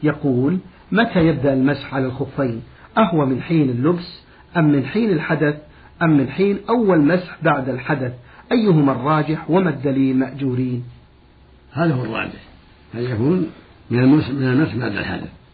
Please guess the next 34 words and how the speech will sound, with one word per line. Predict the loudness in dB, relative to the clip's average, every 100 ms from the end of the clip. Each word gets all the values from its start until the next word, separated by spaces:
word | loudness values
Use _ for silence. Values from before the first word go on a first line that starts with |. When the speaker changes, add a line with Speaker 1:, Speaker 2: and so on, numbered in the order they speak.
| _ _ _ -14 -10
Speaker 2:
لقوله | -6
صلى | -2 0 0 0
الله |
عليه |
وسلم: | 2
"يمسح | 2 0
المسافر | -2 0 0 0
ثلاثة | -2 -4 -6
أيام | -10 -10 -18 -20 -20 -20 -20 _ _ -20 -20 -20 -20 -20 -20 -20 -20 -20 -18 -8
بلياليهن | -4 -2 -2 0 -2 -2 -10 -20 -12
والمقيم | -6 -4 -2 0
يوم | 0 0
وليلة"، | 0 -2 -6 -10 -20 -20 -20 -20 -20 -8
فالبدء | -2 2 2 0 -2
يكون | -2 0 2 0 -4 -14 -20 -8
من | -2
مسحه | 0 -2 -4 0 2 2
بعد | -2
الحدث، | -6 -8 -12 -14 -16 -20 -20 -20 -20 -12
ومن | -6 -4 -4
قبل، | -6 -8
قبل | -6 -6
الحدث | -4 -4 -6 -8 -18 -20 -18 -6
طهارة | -4 -2
منه | 0 0
بلازمة، | 0 -2 -8 -12 -16 -20 -20 -20 -20 -20 -20 -12
لكن | -6 -4
إذا | -4 -4
أحدث | -4 -4 -4
ثم | -4 -6
تطهر | -6 -8 -4 -4 0 0
هذا | 0
أول | -2 -8
شيء | -10